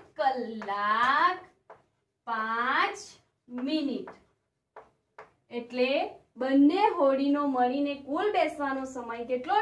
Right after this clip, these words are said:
થશે? એક કલાક પાંચ મિનિટ. તો પડી ગઈ સમજ મિત્રો?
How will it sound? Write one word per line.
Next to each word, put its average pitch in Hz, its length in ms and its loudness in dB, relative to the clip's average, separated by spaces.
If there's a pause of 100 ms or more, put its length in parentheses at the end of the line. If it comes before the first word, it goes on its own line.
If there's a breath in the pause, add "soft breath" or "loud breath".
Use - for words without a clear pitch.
થશે? 254 800 -2 (440)
એક 370 720 -6
કલાક 233 1400 -2 (520)
પાંચ 233 760 -4 (840)
મિનિટ. 226 720 -6 (2250)
તો 226 80 -18
પડી 240 280 -10
ગઈ 359 160 -4
સમજ 370 380 -2
મિત્રો? 370 440 -4